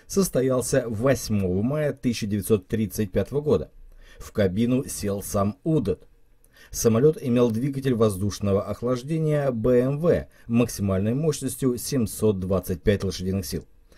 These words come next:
прикрытый гладким капотом и трехлопастной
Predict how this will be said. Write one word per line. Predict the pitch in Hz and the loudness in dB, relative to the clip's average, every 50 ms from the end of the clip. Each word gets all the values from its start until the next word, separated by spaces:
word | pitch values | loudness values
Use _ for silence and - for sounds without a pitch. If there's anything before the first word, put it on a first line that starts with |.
| - - - - | -20 -20 -6 -2
прикрытый | - 123 117 - - 101 101 92 - 107 98 | 0 0 0 0 -2 -4 -4 -2 -2 -2 -2
гладким | 85 101 101 92 85 - - 90 92 | -2 0 -2 -2 -2 -2 -4 -4 -4
капотом | - - 123 - 190 180 170 175 160 143 139 - - - | -2 -4 -4 -2 -2 0 2 0 0 0 -4 -8 -14 -6
и | - 233 233 214 | -4 -2 -2 -2
трехлопастной | - - 123 131 135 135 - 113 101 87 - 92 87 - - - 104 110 113 123 | -2 0 2 4 4 4 2 -2 -4 -2 -2 -4 -4 -4 -4 -2 0 2 2 0